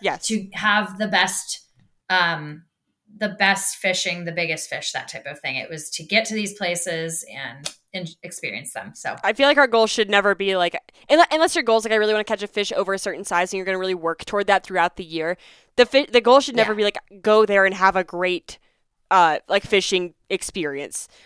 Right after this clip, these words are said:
Speaker 1: Or I guess, no, that,
Speaker 2: Yeah.
Speaker 1: that's fine. You can have a good experience, but, like, you can't have your goal be, "I'm gonna go there and have a killer day of fishing." Like, that, that can't be
Speaker 2: Right.
Speaker 1: something that you're planning for. It has to be, like, "I'm gonna go there and let's see what happens."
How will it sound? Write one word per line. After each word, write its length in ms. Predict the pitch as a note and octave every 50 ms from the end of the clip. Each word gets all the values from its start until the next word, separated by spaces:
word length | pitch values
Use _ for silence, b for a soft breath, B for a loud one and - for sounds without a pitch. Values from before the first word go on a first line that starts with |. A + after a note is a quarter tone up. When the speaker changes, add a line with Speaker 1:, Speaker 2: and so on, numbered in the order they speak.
| b b
Speaker 1:
Or 120 | - A#3+ G#3+
I 40 | D#4+
guess, 180 | F4+ F#4 B3+
no, 220 | A#3+ C4 - - -
that, 100 | B3+ A#3+
Speaker 2:
Yeah. 140 | G3+ C#4+
Speaker 1:
that's 160 | D4+ D4 - -
fine. 300 | - D3+ G#2+ E2+ F3+ _ _ -
You 100 | A3 B3+
can 120 | B3 D#4
have 160 | D4+ C#4+ C4+ A#3+
a 40 |
good 120 | G#3+ G#3+ G3+
experience, 440 | F#3 - - - F3 D#3 C#3+ - -
but, 100 | G3+ G3
like, 140 | F#3+ - B B B B
you 120 | B3+ C4
can't 260 | - D4 C#4+ C#4 -
have 160 | - B3+ B3
your 100 | A#3 A3
goal 280 | G3+ - F#3+ F#3 G3 F#3+
be, 180 | F#3+ F#3 F3+ -
"I'm 80 | E3+ G3+
gonna 120 | G#3+ G#3
go 180 | F#3+ F#3 F3 F3+
there 180 | G3 G#3 A3+
and 140 | A3 E3+ G3+
have 180 | G3+ F#3+ F#3 F3+
a 40 |
killer 560 | E3 - - - G3+ A3 G#3+ G#3 G3 F#3+ F#3+ F3
day 160 | F3+ F3 F3
of 100 | E3+ E3
fishing." 540 | - E3+ E3+ - - D#3 C#3 D3 D3+ D#3 B B B B B B
Like, 120 | - A3+ A#3
that, 140 | G#3+ G#3+ -
that 140 | G#3 G3+ G3+
can't 260 | - - A3 G#3+ G#3+
be 60 | A3
Speaker 2:
Right. 180 | G#3 G#3 G#3 G3+
Speaker 1:
something 300 | - A3 G3+ - G3+ G3
that 80 | G3 F3
you're 160 | F#3+ G3 -
planning 400 | - G3+ F#3+ F#3 F3+ F3 E3+ E3
for. 240 | - D#3 C#3+ C#3 D3+
It 100 | D3+ G3
has 240 | G3+ G3 G3 -
to 80 | - G#3
be, 80 | F#3 F#3+
like, 140 | F#3 -
"I'm 80 | D#3+ G3
gonna 160 | G3+ G3 F#3+
go 200 | - C4+ D#4 D#4+
there 180 | A3 G3+ G3 F#3
and 140 | F3+ F3 E3
let's 140 | E3+ F3 -
see 120 | - E3
what 160 | D#3 C#3 D#3
happens." 460 | F3 - - - - - G#3 - -